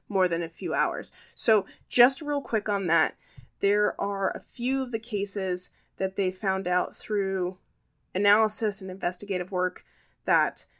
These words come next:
a lot of the patients that are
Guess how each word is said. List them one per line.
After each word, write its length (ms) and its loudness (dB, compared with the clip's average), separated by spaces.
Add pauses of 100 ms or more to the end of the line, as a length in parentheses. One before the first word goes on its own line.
(720)
a 80 -8
lot 320 2
of 120 2
the 80 -6
patients 520 -4
that 480 -2
are 500 -4